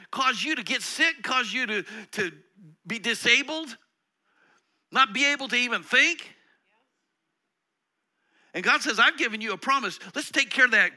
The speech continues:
protection thing right now. I, the God of creation, have promised you something, and now you're gonna have to choose it. You're gonna have to choose to thank with regard to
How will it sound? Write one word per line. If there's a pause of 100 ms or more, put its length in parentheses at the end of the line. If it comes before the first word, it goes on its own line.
(100)
protection
thing
right
now. (1000)
I, (300)
the
God
of
creation,
have
promised
you
something, (520)
and
now
you're
gonna
have
to
choose
it. (640)
You're
gonna
have
to
choose
to
thank (1200)
with
regard
to